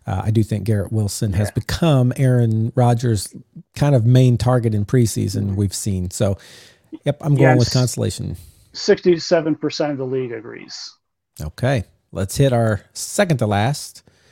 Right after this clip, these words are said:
Speaker 1: All right, so someone loves Sinnoh and believes that that is their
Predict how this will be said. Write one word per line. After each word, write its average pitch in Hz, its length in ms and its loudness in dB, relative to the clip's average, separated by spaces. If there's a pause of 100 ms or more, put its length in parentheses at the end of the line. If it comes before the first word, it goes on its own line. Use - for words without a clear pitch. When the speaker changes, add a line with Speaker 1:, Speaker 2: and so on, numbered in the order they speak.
(1300)
Speaker 1:
All 80 140 -4
right, 95 320 0
so 110 560 2
someone 151 640 2
loves 127 400 0
Sinnoh 139 800 2
and 113 240 0
believes 120 360 2
that 110 140 -2
that 123 220 2
is 113 160 -2
their 113 420 2